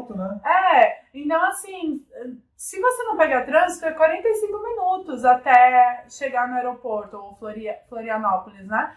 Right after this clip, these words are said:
Speaker 2: Mas se você p-, pegar trânsito, isso pode ir de duas a três horas, <laughs> né? Então,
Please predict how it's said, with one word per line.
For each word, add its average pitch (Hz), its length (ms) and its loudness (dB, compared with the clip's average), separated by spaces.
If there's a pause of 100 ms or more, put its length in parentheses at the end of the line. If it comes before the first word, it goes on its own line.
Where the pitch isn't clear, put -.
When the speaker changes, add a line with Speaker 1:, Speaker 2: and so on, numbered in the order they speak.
(220)
Speaker 2:
Mas 359 280 2
se 466 100 4
você 427 260 -2
p-, 339 220 -12 (140)
pegar 269 340 4
trânsito, 339 500 -2 (240)
isso 330 220 -12
pode 349 260 2
ir 349 200 -14
de 320 180 -10
duas 370 240 -6
a 415 100 -10
três 415 360 -2
horas, 311 540 4 (160)
<laughs> 247 200 -2
né? 294 300 -4 (340)
Então, 285 640 2